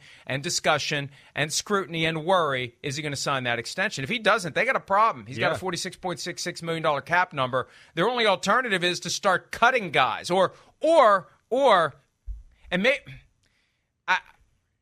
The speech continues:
Speaker 1: may-, we're gonna get to free agency in a second. Maybe, just maybe, he wants them to rescind the franchise tag from Davante Adams, although if that's the case, he'll end up signing with someone else potentially, not with the Green Bay
Speaker 2: Or maybe
Speaker 1: Packers.
Speaker 2: he just
Speaker 1: All right.
Speaker 2: didn't like that the contract stuff got released, and this is, like, his way of kinda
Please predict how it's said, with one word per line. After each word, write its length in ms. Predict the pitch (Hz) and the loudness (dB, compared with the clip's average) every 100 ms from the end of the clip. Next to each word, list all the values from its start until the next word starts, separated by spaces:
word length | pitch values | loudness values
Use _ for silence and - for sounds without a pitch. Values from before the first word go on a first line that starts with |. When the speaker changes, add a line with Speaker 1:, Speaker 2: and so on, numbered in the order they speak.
| _ - | _ -8
Speaker 1:
may-, 220 | 196 214 | -4 -2
we're 140 | 214 247 | -2 -2
gonna 120 | 208 | -2
get 120 | 180 | -4
to 40 | - | -2
free 160 | 160 | 0
agency 240 | 143 120 135 | 0 -2 -4
in 60 | |
a 40 | 123 | -2
second. 360 | 170 135 98 117 | -2 -4 -6 -4
Maybe, 600 | 233 320 277 139 90 90 | 0 2 0 -4 -6 -10
just 300 | - 240 - | -4 -4 -2
maybe, 400 | 202 214 180 107 | -2 -2 -2 -4
he 140 | 120 143 | -6 -4
wants 300 | 147 147 - | -2 -2 -4
them 160 | 143 | -6
to 80 | 139 | -6
rescind 340 | 131 - 143 | -6 -6 -8
the 40 | 135 | -10
franchise 560 | 156 170 175 113 107 - | -8 -8 -6 -6 -6 -8
tag 300 | 110 113 113 | -8 -8 -12
from 120 | 110 | -12
Davante 440 | 120 117 113 117 | -10 -10 -8 -4
Adams, 300 | 135 151 104 | -2 -2 -6
although 180 | 113 110 | -10 -10
if 80 | 98 | -4
that's 260 | 135 151 - | -4 -4 -8
the 80 | |
case, 320 | 104 101 98 - | -12 -10 -8 -10
he'll 140 | 101 | -10
end 120 | 101 | -8
up 80 | 101 | -10
signing 320 | - 104 101 | -8 -8 -10
with 100 | 92 | -12
someone 320 | - 98 92 | -12 -10 -8
else 180 | 107 107 | -8 -8
potentially, 520 | - - 98 82 92 95 | -12 -14 -12 -10 -10 -6
not 180 | 92 - | -6 -8
with 60 | |
the 40 | - | -10
Green 180 | 95 90 | -8 -4
Bay 80 | |
Speaker 2:
Or 20 | 151 | 2
maybe 200 | 160 202 208 | 4 4 0
Speaker 1:
Packers. 80 | |
Speaker 2:
he 60 | 190 | -2
just 80 | 185 | 2
Speaker 1:
All 100 | 196 | 4
right. 80 | 185 | 4
Speaker 2:
didn't 180 | 180 170 | 2 2
like 180 | 170 160 | 0 0
that 180 | 143 | -4
the 240 | 139 147 135 | -2 -2 -2
contract 580 | 147 151 151 151 143 - | -2 -2 0 0 0 0
stuff 220 | 143 120 | -2 0
got 220 | 135 143 | 0 0
released, 520 | 120 120 156 101 - 120 | -2 -4 -4 -6 -10 -10
and 100 | 117 | -8
this 160 | 120 123 | -8 -8
is, 160 | 110 | -4
like, 200 | 120 120 | -2 -2
his 260 | - 135 117 | -2 -4 0
way 220 | 123 123 | 0 0
of 100 | 104 | -2
kinda 460 | 120 120 113 101 | -2 -2 -2 -4